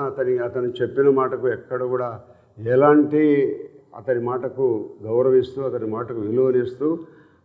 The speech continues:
అతని మాటనే వింటాడారు తప్పక గవర్నమెంట్ ఎస్పీ ఆదేశాలు కానీ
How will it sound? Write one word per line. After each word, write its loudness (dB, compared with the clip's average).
అతని 4
మాటనే 8
వింటాడారు 4
తప్పక -6
గవర్నమెంట్ -2
ఎస్పీ -4
ఆదేశాలు 0
కానీ 0